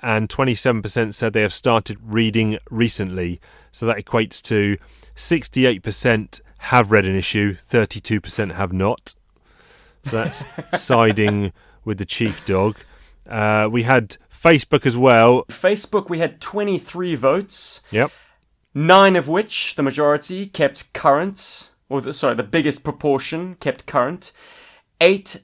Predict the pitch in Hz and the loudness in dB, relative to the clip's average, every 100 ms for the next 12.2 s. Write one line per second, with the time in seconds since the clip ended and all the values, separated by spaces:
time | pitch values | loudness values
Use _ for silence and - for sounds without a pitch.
0 | _ - - 151 143 123 190 196 185 180 | _ -8 0 2 2 -4 -8 -6 -8 -6
1 | 185 185 185 - 143 135 - - - - | -6 -6 -8 -6 -4 -4 -8 -8 -8 -10
2 | - - - 139 127 127 127 123 117 117 | -16 -14 -12 -6 -4 -2 -2 -2 -2 0
3 | 117 110 101 - _ 127 110 107 107 101 | -2 -4 -14 -20 _ -6 -4 -6 -8 -12
4 | - - 120 147 127 107 120 120 117 113 | -14 -10 -8 -4 -4 -4 -6 -4 -4 -6
5 | 117 110 110 - - - 113 107 113 110 | -4 -6 -10 -10 -6 -4 -4 -2 -4 -4
6 | 107 104 - 104 104 - 107 - 113 113 | -6 -6 -2 -4 -4 -8 -8 -2 -2 -2
7 | - - 113 113 113 156 143 139 135 120 | -8 -8 -2 0 2 2 4 4 4 2
8 | - 127 117 - 151 151 - - 120 127 | 2 2 0 -2 0 0 -2 2 4 4
9 | - - - _ - 113 135 104 123 113 | 0 -20 -20 _ -8 -4 -4 -2 -2 2
10 | 117 110 - - 135 113 123 120 120 117 | 2 0 -2 2 2 4 6 8 8 6
11 | - - - _ _ - - 135 123 120 | -2 -20 -20 _ _ -10 -2 -2 2 0
12 | 117 | 0